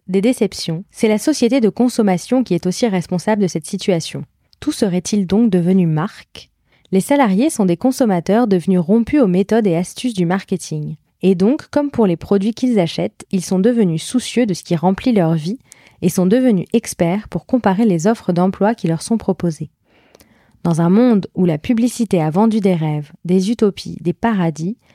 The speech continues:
la nouvelle génération estime qu'un travail est une composante de la vie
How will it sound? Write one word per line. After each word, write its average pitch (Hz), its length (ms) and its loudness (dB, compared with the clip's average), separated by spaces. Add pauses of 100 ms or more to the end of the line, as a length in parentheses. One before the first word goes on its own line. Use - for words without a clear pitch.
(300)
la 170 100 2
nouvelle 220 300 4
génération 196 680 2
estime 233 340 0
qu'un 160 140 -2
travail 196 480 0
est 175 140 -4
une 170 100 -4
composante 185 540 0
de 220 80 4
la 180 180 2
vie 160 220 -8